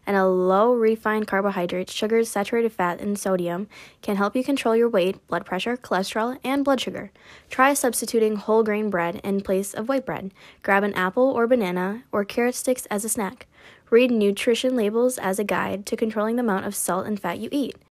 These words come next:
Use monounsaturated fats such as olive oil and reduce or eliminate sugar and sugar substitutes.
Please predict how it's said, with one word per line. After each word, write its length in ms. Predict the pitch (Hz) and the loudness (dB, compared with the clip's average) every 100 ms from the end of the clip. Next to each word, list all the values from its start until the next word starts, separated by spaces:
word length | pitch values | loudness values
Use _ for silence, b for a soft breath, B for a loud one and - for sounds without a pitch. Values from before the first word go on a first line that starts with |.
| _ | _
Use 340 | 233 214 220 208 | 0 4 4 4
monounsaturated 1200 | 196 185 214 262 - 208 240 254 - 285 277 - | 4 4 4 2 2 2 2 2 2 2 2 2
fats 320 | 185 170 - | 0 0 -4
such 180 | 202 202 | -6 -4
as 120 | 196 196 | -4 -2
olive 280 | 190 202 | 0 0
oil 320 | 226 233 247 254 - | 0 0 0 -4 -8
and 220 | 214 202 | -2 0
reduce 380 | 202 196 220 254 | 2 2 0 0
or 120 | - | 0
eliminate 400 | 208 202 185 208 | 0 2 0 0
sugar 380 | - 185 190 220 | -2 -2 0 -2
and 140 | 220 202 | -4 -4
sugar 220 | 190 220 | -4 -4
substitutes. 680 | 320 294 - - - - | -4 -4 -6 -10 -14 -20